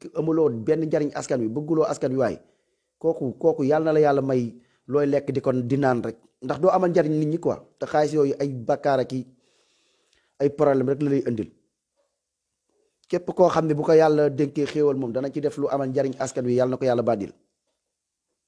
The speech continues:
Ci lépp nag. Képp ku yàlla may daraja it, sa daraja, lu bon rek nga ciy def tamit, yàlla bu la yàlla may daraja. Ndax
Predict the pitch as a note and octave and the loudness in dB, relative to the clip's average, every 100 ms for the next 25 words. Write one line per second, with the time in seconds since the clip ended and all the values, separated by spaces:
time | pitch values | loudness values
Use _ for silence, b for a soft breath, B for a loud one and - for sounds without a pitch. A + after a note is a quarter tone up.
0 | _ _ _ _ - D#3+ D#3 E3+ C#3 G2+ | _ _ _ _ -4 0 2 2 -2 -6
1 | - _ _ _ _ _ _ _ _ _ | -12 _ _ _ _ _ _ _ _ _
2 | F#3+ F3+ F3+ F3+ F3+ E3+ D#3+ D#3 D3 D3 | -4 -4 0 4 4 4 2 0 2 2
3 | C3+ C3+ - D3 D3+ C#3+ A#2 - _ _ | 2 0 -2 -4 -2 0 -2 -6 _ _
4 | _ _ _ _ C3+ D3 D#3+ D3+ D3+ D3 | _ _ _ _ -8 -2 2 2 2 0
5 | C#3+ C3+ - B2+ - C#3 C#3+ C#3+ C#3 C3 | 0 -2 -4 -8 -4 -2 0 0 0 2
6 | B2+ A#2+ A2+ G2+ D2 - _ _ _ _ | 2 0 -2 -2 -6 -16 _ _ _ _
7 | _ _ _ _ _ _ _ _ _ _ | _ _ _ _ _ _ _ _ _ _
8 | B2 | -4